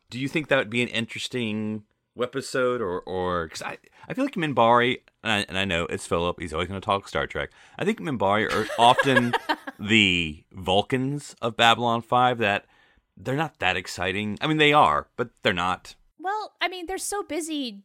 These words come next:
Speaker 2: conducting rituals
Speaker 1: Mm-hmm.
Speaker 2: and, and things of that nature, and carving their bones, at least the women anyway.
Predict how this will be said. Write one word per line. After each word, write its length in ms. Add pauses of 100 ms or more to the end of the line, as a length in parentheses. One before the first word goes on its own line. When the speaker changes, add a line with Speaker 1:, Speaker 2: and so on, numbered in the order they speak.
(260)
Speaker 2:
conducting 640
rituals 840 (100)
Speaker 1:
Mm-hmm. 200 (380)
Speaker 2:
and, 160
and 160
things 320
of 120
that 200
nature, 360
and 120
carving 380
their 140
bones, 760
at 120
least 340
the 80
women 340
anyway. 440